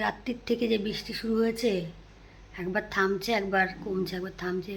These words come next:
কম-, কমছে। আমার মনে হয় বর্ষা ঢুকে গেল।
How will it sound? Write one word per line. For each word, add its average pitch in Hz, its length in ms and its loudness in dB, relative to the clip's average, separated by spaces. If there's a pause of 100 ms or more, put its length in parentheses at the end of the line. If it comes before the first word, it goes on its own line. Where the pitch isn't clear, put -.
(160)
কম-, 190 240 -10
কমছে। 180 360 -12
আমার 202 160 -4
মনে 202 180 0
হয় 208 140 -2
বর্ষা 196 400 -4
ঢুকে 185 320 -6
গেল। 185 220 -4